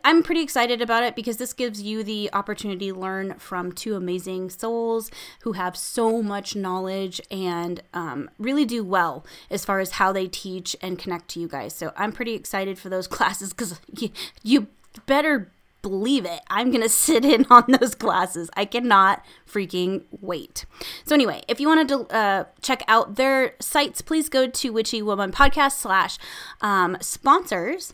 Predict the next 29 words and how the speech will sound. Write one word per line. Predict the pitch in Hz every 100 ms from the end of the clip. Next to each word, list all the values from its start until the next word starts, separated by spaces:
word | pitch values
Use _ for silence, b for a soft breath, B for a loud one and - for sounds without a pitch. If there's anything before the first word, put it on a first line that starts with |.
| B B B
Go | 254
to | 285
the |
sponsor | 277 269 254 247
ca-, | - - -
page | - 226 226 277 -
and | 240
you | 277
can | 294
click | 254 254 -
on | 202 202
their | 190 185
links, | 214 294 277 - -
see | - 190
what | 185
they |
have | 170 160 -
to | - -
offer. | 247 247 240 226 B B -
Both | 285 285
of | 262
them | 262 254
are | 196 -
amazing, | 196 202 214 233 262 262 226 233 240
intuitive | 185 196 - 262 247 233 214 -
people | - 240 220 226 214 208 -
offering | 190 - 196 185 -
a | 180
wide | 175 196 208 233 233 233 240